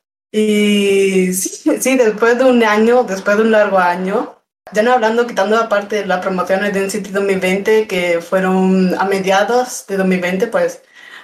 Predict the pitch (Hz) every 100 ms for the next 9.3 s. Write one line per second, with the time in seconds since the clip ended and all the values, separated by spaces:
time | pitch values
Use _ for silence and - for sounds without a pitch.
0 | _ - 226 247 240 220 190 202 190 196
1 | 254 247 240 233 233 233 196 196 196 202
2 | 226 208 185 185 190 185 196 226 214 190
3 | 190 - - - 185 180 180 185 190 202
4 | 208 202 - 202 196 185 202 185 208 208
5 | 196 - _ - 196 196 202 226 262 262
6 | 202 202 208 226 208 190 180 180 180 220
7 | 214 214 220 240 208 190 190 196 196 202
8 | 208 196 208 202 185 185 185 175 175 175
9 | 190 180